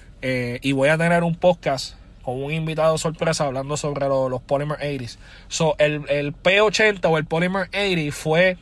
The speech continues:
eh, el primer proyecto que hizo Gastón Glock.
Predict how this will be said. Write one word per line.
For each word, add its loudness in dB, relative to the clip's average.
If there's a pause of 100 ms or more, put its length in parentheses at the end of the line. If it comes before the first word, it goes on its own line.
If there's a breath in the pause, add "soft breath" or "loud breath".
(540 soft breath)
eh, -2
el 0
primer -2
proyecto 2
que -2
hizo 0
Gastón 0
Glock. -2